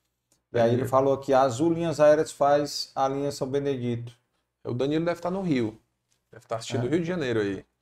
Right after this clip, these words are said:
Speaker 1: É, eu não sabia que a Azul fazia, não. Eu, eu tinha ouvido falar, né, que tinha, tinha a-, começado a fazer algumas operações regionais, né, com,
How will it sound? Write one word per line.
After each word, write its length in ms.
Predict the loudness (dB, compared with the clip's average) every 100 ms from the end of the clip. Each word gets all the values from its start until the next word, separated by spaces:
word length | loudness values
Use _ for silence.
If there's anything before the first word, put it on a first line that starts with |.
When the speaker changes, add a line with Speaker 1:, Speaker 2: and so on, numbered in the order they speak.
| _ _ -20 _ _ _
Speaker 1:
É, 320 | -6 -4 -4
eu 60 | -6
não 60 | -6
sabia 300 | -4 -4 -2
que 80 |
a 80 | 0
Azul 220 | 0 -2
fazia, 340 | 0 -2 0 -2
não. 260 | -2 -2
Eu, 180 | -2 -4 -6
eu 80 | -8
tinha 140 | -6
ouvido 220 | -4 -4
falar, 400 | 2 4 4 4 2
né, 140 | -4
que 220 | -8 -14
tinha, 500 | -14 -8 -6 -4 -6 -10 _ _ _ _ _ _ _ -10 -10 -10
tinha 440 | -6 -4 -4 -8 -8
a-, 180 | -10 -12 _ -10
começado 420 | -4 -2 0 -2
a 60 |
fazer 240 | 2 2 2
algumas 320 | 2 0 0
operações 520 | 0 2 0 0 -4
regionais, 680 | -2 -2 -2 0 0 0 -2
né, 360 | -6 -8 -8 -10 -10
com, 160 | -10